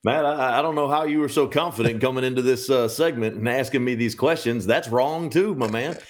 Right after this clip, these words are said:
I mean, yes, there are special enrollment periods where you've had a life event that would enable you to come in.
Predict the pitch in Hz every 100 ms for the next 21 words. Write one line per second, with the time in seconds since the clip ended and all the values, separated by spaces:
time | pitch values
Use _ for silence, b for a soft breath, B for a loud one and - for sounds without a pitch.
0 | B - 139 139 135 180 131 160 143 143
1 | - - 151 156 156 143 120 113 107 143
2 | 156 123 117 - 165 147 110 104 101 92
3 | 110 110 107 113 117 110 95 117 143 113
4 | 98 107 107 107 104 107 104 113 110 110
5 | 107 101 101 104 104 143 123